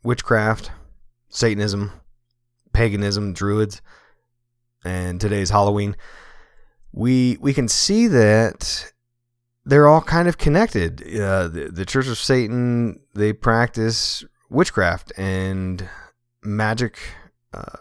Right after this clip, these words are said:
rituals and such. It's all kind of related to this idea that man can become God and man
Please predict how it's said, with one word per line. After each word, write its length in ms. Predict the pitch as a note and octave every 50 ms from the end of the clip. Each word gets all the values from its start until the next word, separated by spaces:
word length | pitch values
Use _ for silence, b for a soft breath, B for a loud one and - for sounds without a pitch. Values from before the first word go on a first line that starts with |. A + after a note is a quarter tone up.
| - _ -
rituals 500 | - D#3 F#3 - - D#2 C#2+ C#2+ D#2 E2
and 100 | E2 -
such. 380 | - F2+ C#2 B1 - - - - b b b b b b b b b b b b _ _ _ _ _ _ b b - _ -
It's 140 | - - -
all 120 | B2 C#3
kind 240 | - - F#3+ F#3+ F3+
of 60 | E3+
related 220 | D#3+ D#3 D3 D3 C3+
to 40 | B2
this 180 | A#2+ B2 -
idea 240 | A#2+ G#2+ G#2 B2 B2
that 120 | A2 G2 D#2+
man 640 | F2 F#2+ G2 G2+ A2 A#2+ B2+ C3 C#3 C#3 C#3 C3
can 180 | - - B2+ A2+
become 400 | A2+ G#2 - - A#2 G#2 G2 F2
God 460 | F#2+ A2 A#2 A#2 G#2+ G2 F#2+ F#2 D#2+
and 260 | D#2 F#2 F2+ F2+ F2+
man 640 | G2+ A2 A#2+ B2+ B2 A2 G#2 F#2+ F#2 F#2 G2 G2+